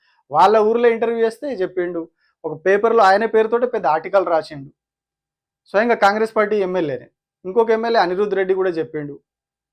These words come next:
"పనులు అయితలేవు, ఏమైతలేవు" అని చెప్పి కాంగ్రెస్ పార్టీ సంబంధించిన ఎమ్మెల్యేలే చెప్తా ఉన్నారు.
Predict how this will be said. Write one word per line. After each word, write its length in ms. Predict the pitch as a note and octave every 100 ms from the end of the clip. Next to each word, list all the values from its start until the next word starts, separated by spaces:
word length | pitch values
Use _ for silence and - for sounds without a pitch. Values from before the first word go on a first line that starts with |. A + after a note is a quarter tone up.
| _ _ _ -
"పనులు 220 | E3 F#3+ G3
అయితలేవు, 380 | F#3 G3 G3
ఏమైతలేవు" 540 | F3+ F3 F3 E3+ E3+ E3+
అని 140 | E3
చెప్పి 480 | E3+ - C4 A3+ D#4 _ -
కాంగ్రెస్ 300 | F3 G#3+ G#3+
పార్టీ 140 | G#3+ G#3
సంబంధించిన 360 | G3 G3 E3+
ఎమ్మెల్యేలే 380 | F#3 F#3 F3 F3
చెప్తా 340 | F#3+ D#3+ - B2
ఉన్నారు. 280 | A#2 G#2+